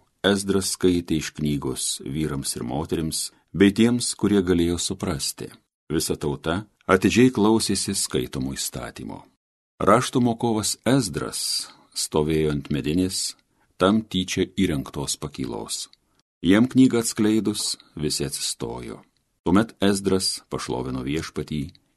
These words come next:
didįjį Dievą. Visi iškėlę rankas atsiliepė: „Amen, amen.“ Paskui nusilenkė, puolė prieš Viešpatį žemėn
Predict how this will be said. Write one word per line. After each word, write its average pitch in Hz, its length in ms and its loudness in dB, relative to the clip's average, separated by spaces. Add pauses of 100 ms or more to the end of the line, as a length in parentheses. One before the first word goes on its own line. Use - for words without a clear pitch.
didįjį 180 560 2
Dievą. 117 400 -6 (640)
Visi 113 300 6
iškėlę 113 420 0
rankas 101 460 -2 (100)
atsiliepė: - 720 -6 (260)
„Amen, - 600 -4 (200)
amen.“ 107 540 -8 (580)
Paskui 76 320 0
nusilenkė, 87 800 0 (500)
puolė 113 320 8
prieš 104 320 2
Viešpatį 92 480 0
žemėn 80 540 -4